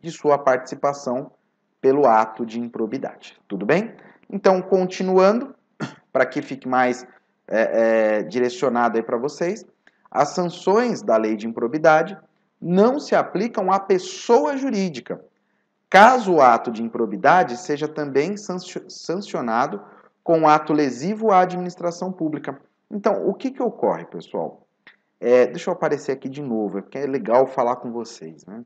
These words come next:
Nós tivemos, é, e eu não vou entrar no mérito político, isso pouco importa pra quem tá estudando pra concurso público, isso importa pra cidadania, isso importa pra outros fins. E aqui nós estamos estudando pra concurso público, que é uma leitura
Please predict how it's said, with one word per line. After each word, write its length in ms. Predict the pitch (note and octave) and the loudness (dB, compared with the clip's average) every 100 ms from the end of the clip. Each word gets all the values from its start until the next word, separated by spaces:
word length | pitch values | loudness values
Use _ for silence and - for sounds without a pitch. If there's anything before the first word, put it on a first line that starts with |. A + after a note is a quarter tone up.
| _ _ - - _ _ _ _ | _ _ -20 -20 _ _ _ _
Nós 180 | G3 A#3 | -8 -8
tivemos, 920 | - C3+ B2 C#3 A2 F2 - - _ - | -8 -4 0 0 0 -6 -12 -20 _ -14
é, 280 | D2 D#2+ C2+ | -10 -8 -10
e 60 | F#2+ | -8
eu 100 | A#2 | -6
não 140 | C3+ | -4
vou 100 | C#3 | -4
entrar 220 | F3 F#3+ F#3 | -6 -6 -6
no 100 | F#3 | -4
mérito 320 | E3+ F3 - | -6 -6 -10
político, 460 | C#3 D3 F3 - | -10 -10 -12 -16
isso 200 | C#3 C#3 C3+ | -18 -16 -12
pouco 280 | - C3+ C#3 | -8 -8 -8
importa 520 | A#2 A2 B2+ C3 A2 - _ _ | -8 -2 0 -2 -6 -14 _ _
pra 120 | - C#3 | -8 -6
quem 200 | D#3 D#3 | -6 -6
tá 120 | C3+ | -6
estudando 220 | A#2+ A#2 | -4 -6
pra 100 | A2+ | -8
concurso 400 | - G2+ G2 F#2 | -10 -16 -16 -18
público, 400 | - C3+ - _ _ | -14 -14 -14 _ _
isso 100 | - | -12
importa 400 | D4 B3+ G3 A#3+ | -6 -2 -2 -4
pra 240 | - - | -12 -12
cidadania, 840 | - G3+ G3 G3+ G#3+ F#3+ F#3+ F3+ F3 - _ _ | -12 -8 -6 -6 -6 -6 -6 -6 -8 -14 _ _
isso 120 | - | -14
importa 400 | F#3 D3+ D3+ D#3+ | -4 0 0 0
pra 160 | D#3+ D#3 | -4 -2
outros 440 | D3+ D#3 E3+ E3+ | -2 -4 -8 -14
fins. 240 | - D2+ G2+ | -14 -16 -14
E 80 | |
aqui 180 | C3+ - | -16 -14
nós 260 | F#3 F#3 _ _ | -14 -14 _ _
estamos 380 | - - D#3 D#3 | -16 -8 -8 -8
estudando 380 | D#3 C#3+ B2+ C3+ | -14 -10 -8 -8
pra 120 | C#3 | -12
concurso 400 | B2+ B2+ C3+ - | -12 -14 -18 -18
público, 360 | D#3+ D#3 F3+ _ _ _ _ _ - | -14 -12 -12 _ _ _ _ _ -8
que 80 | |
é 20 | F#3 | -6
uma 140 | F3+ | -4
leitura 600 | E3+ E3 D#3 D#3 E3 | -4 -4 0 2 0